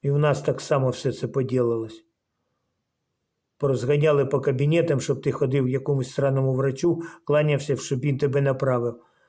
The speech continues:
А чого? То, то що прийде бабка і здуріє, чи я от вже не молодий, прийду, буде там толкатися, все це дурня якась. Профільних врачей повбирали, людина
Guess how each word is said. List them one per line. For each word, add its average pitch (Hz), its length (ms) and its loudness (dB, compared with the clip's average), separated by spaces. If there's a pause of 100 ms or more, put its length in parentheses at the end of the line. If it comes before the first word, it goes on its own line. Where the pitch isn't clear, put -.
(520)
А 139 120 0
чого? 160 520 2 (120)
То, 143 120 -6
то 147 120 2
що 147 180 2
прийде 175 300 2
бабка 143 460 0
і 135 80 2
здуріє, 131 760 0
чи 151 140 -4
я 147 180 4
от 131 260 0 (260)
вже 147 160 0
не 143 120 2
молодий, 143 420 2
прийду, 151 380 2
буде 151 200 4
там 143 240 0 (260)
толкатися, 151 600 2 (400)
все - 180 -2
це 139 160 -2 (300)
дурня 151 520 2
якась. 123 420 -4 (1200)
Профільних 160 560 2
врачей 156 380 2
повбирали, 143 640 2
людина 143 440 0